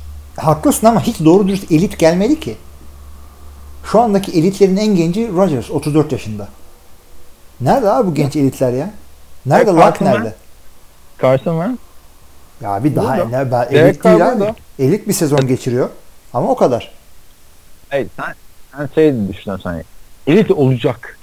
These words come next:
Speaker 2: geldiği anda elit olacak denen iki adam var. Yani son beş, altı, yedi senede. Bunu, ya bak şöyleydi.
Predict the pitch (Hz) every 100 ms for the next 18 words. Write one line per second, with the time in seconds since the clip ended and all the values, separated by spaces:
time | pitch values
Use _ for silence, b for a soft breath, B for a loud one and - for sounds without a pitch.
0 | - 127 123 139 170 151 139 151 143 143
1 | 117 113 - - 110 123 196 202 - 170
2 | 151 - 104 98 92 92 90 113 117 98
3 | - 131 107 95 95 95 - - 104 95
4 | 90 101 90 - 98 90 80 82 - -
5 | - - - - - - - 160 156 151
6 | 151 131 120 - 208 156 101